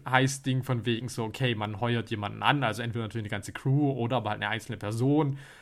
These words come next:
Auch tatsächlich ist das ja auch ein Klassiker des Heists, dass man sagt so, "Nee, ich bin eigentlich, ich bin, äh, im Ruhestand, ich mach das nicht mehr." Und dann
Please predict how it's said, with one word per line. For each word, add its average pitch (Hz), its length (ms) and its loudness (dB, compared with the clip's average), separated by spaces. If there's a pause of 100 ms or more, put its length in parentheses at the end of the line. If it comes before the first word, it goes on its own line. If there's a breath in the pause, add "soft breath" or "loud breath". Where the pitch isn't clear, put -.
(140 loud breath)
Auch 143 240 6
tatsächlich 135 520 2
ist - 140 -8
das 117 100 -4
ja - 100 -4
auch 123 160 4
ein 143 80 -2
Klassiker 127 400 -2
des 110 200 -6
Heists, 117 500 -4
dass 120 220 -2
man 113 120 -4
sagt 107 240 -6
so, 113 80 -2
"Nee, 113 280 0
ich 120 140 -4
bin 113 260 -2
eigentlich, 104 640 -6
ich 104 200 -12
bin, 104 400 -6
äh, 110 240 -4
im 110 140 -4
Ruhestand, 131 540 0
ich - 80 -14
mach 123 160 2
das 139 200 -2
nicht 120 180 -6
mehr." 117 260 0
Und 101 120 -4
dann 104 240 -6